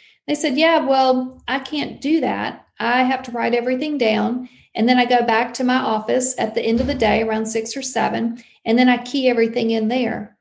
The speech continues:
I was like, "Well, that's the whole point. You're losing efficiency here." He said, "You're not listening to what I have to say." I'm like, "Okay, clearly I'm missing something." He says, "We don't have internet in rural communities.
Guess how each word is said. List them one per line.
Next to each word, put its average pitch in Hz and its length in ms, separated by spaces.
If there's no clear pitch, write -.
I 247 60
was 247 100
like, 233 160
"Well, 240 80
that's 294 240
the 262 80
whole 254 240
point. 320 400
You're 269 180
losing 254 680
efficiency 226 580
here." 202 380
He 262 100
said, 254 260
"You're 285 220
not 254 160
listening 247 440
to 226 40
what 233 140
I 233 60
have 233 160
to 226 100
say." 294 320
I'm 226 120
like, 226 200
"Okay, 247 360
clearly 247 440
I'm 208 100
missing 220 300
something." 233 440
He - 80
says, 254 200
"We 302 120
don't 403 160
have 254 260
internet 226 720
in 247 200
rural 262 240
communities. - 800